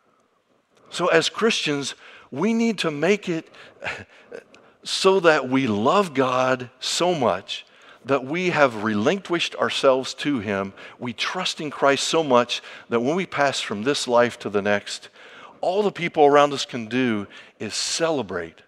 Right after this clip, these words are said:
that we're now in eternity with Christ. Yes, they may miss us, but they still celebrate our eternal destination. Let's be honest, though. There may be some folks here who aren't yet Christ followers.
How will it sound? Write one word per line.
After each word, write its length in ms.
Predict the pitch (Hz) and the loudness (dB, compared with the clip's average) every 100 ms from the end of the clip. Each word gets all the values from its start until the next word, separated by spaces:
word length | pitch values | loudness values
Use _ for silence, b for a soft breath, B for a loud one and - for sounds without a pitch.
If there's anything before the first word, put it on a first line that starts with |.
| _ _ | _ _
that 140 | 85 | -14
we're 180 | 95 104 | -8 -4
now 260 | 98 98 92 | -2 -2 -4
in 60 | |
eternity 480 | 85 - 98 85 82 | -10 -14 -14 -14 -18
with 220 | 80 78 | -20 -20
Christ. 460 | - 76 - - _ _ _ _ _ _ _ - | -20 -20 -20 -20 _ _ _ _ _ _ _ -8
Yes, 300 | 151 151 - | -8 -6 -8
they 140 | 113 | -6
may 180 | 107 110 | -4 -6
miss 280 | 110 82 - | -6 -8 -10
us, 320 | 64 - - _ _ _ _ _ - | -16 -20 -20 _ _ _ _ _ -18
but 120 | 104 | -14
they 100 | 101 | -10
still 320 | - - 92 | -12 -8 -8
celebrate 600 | - 123 95 78 71 69 _ _ _ _ _ _ _ _ | -6 -4 -4 -6 -14 -20 _ _ _ _ _ _ _ _
our 160 | 107 101 | -2 -2
eternal 380 | 95 110 95 | -4 -6 -6
destination. 720 | 78 87 - 87 87 80 - _ _ _ _ _ _ _ _ _ _ _ _ _ _ _ | -6 -8 -10 -14 -14 -14 -18 _ _ _ _ _ _ _ _ _ _ _ _ _ _ _
Let's 180 | 113 127 | -10 -10
be 180 | 120 107 | -6 -4
honest, 320 | 104 110 - | -2 -2 -6
though. 240 | 87 80 82 | -10 -10 -4
There 160 | 107 | -4
may 160 | 120 120 | -2 -6
be 140 | 117 | -6
some 180 | - 95 | -10 -12
folks 340 | - 107 - | -6 -4 -4
here 340 | - 104 101 - b b b b | -8 -6 -8 -10 b b b b
who 140 | 143 | 0
aren't 200 | 147 143 | 0 2
yet 240 | 127 131 - | -2 -4 -6
Christ 320 | 117 107 - | -6 -6 -6
followers. 600 | 117 123 95 - - | -8 -8 -12 -20 -20